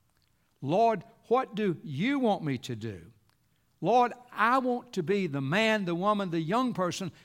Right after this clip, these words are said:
that you want me to be. Tell me what to do." <clears throat> And then thirdly,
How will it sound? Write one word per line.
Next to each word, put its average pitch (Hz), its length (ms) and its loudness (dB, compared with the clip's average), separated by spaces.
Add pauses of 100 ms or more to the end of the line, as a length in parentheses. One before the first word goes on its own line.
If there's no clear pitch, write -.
that 214 220 0
you 262 340 2
want 247 260 2
me 147 120 -2
to 135 160 -8
be. 104 280 -12 (920)
Tell 190 200 -2
me 180 100 -2
what 156 240 -2
to 147 100 -6
do." 110 280 -10
<clears throat> 208 260 4 (380)
And 156 120 0
then 170 140 0
thirdly, 131 500 0